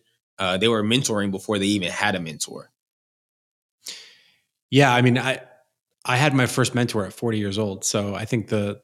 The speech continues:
Speaker 1: You
Speaker 2: the,
Speaker 1: said four?
Speaker 2: the forty.
Speaker 1: Oh, forty. I was like,
Speaker 2: <laughs> Yeah.
Speaker 1: "You were comprehending everything at four years old like that
Speaker 2: No,
Speaker 1: for a mentor?"
Speaker 2: definitely not. I'm not,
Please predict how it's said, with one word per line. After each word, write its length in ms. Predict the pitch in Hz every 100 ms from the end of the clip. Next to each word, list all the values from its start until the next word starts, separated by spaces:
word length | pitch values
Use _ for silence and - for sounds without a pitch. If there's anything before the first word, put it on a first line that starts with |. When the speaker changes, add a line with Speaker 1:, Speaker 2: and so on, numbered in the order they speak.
| -
Speaker 1:
You 20 |
Speaker 2:
the, 60 | 131
Speaker 1:
said 220 | 117 -
four? 220 | 101 113
Speaker 2:
the 260 | 104 95 - _ _ _ _
forty. 580 | - 147 135 110 101 78 - -
Speaker 1:
Oh, 160 | 131 120
forty. 420 | 135 175 185 120
I 100 | 120
was 220 | 190 185 151
like, 240 | 135 110
Speaker 2:
<laughs> 80 | 123
Yeah. 80 | - - _ - _ -
Speaker 1:
"You 160 | 120 135
were 80 | 123
comprehending 600 | 135 127 110 120 127 135
everything 340 | 139 147 135
at 120 | 110
four 180 | - 120
years 180 | 127 117
old 160 | 123 139
like 160 | 131
that 100 | 123
Speaker 2:
No, 100 | 123
Speaker 1:
for 180 | 107 110
a 40 |
mentor?" 300 | 113 127 180
Speaker 2:
definitely 80 | 117
not. 60 | 113
I'm 60 | 139
not, 580 | 147 - - - -